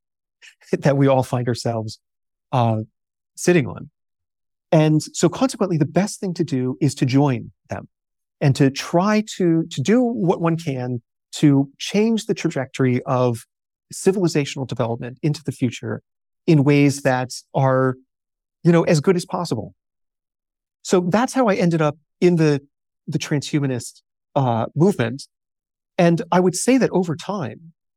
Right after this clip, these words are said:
for, you know, probably about six years, I came to not just reluctantly join,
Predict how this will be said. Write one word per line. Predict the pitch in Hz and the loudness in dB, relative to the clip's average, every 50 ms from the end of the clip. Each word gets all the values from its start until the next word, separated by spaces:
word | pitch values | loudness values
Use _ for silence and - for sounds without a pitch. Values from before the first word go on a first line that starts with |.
| _ _ _ _ _ _ _ _ _ _ _ _ _ _ _ _ _ _ - | _ _ _ _ _ _ _ _ _ _ _ _ _ _ _ _ _ _ 0
for, | - 165 170 170 | 2 4 4 4
you | 185 202 170 | 4 4 2
know, | 156 | 2
probably | 160 - - 196 220 254 233 185 | 2 0 -2 -2 0 2 2 0
about | - 151 143 135 135 - _ _ _ _ _ _ _ _ _ - | 2 2 0 -2 -2 -4 _ _ _ _ _ _ _ _ _ -16
six | - - - - - - - - | -14 -10 -2 -2 -2 -2 0 0
years, | 147 147 165 127 110 107 117 113 - - _ _ _ _ _ _ _ _ _ _ - | 2 2 2 0 -2 -6 -10 -12 -12 -16 _ _ _ _ _ _ _ _ _ _ -2
I | 165 165 | -2 -2
came | 165 165 - 180 180 180 185 175 - - | 0 0 0 2 2 2 2 -2 -2 2
to | 165 156 151 151 147 147 143 139 _ _ _ _ _ _ _ _ _ _ _ _ - | 4 4 4 4 2 -2 -6 -10 _ _ _ _ _ _ _ _ _ _ _ _ 2
not | 156 180 208 254 - | 2 2 2 2 0
just | - 185 165 - - | -2 -4 -4 -2 -2
reluctantly | 139 127 131 151 156 - - - - 117 113 113 110 - _ _ _ _ _ - | -2 0 0 -2 -2 -2 -6 -6 -6 -8 -8 -8 -10 -12 _ _ _ _ _ -6
join, | - - 120 117 110 110 110 113 110 | 0 0 0 2 0 -2 -6 -10 -12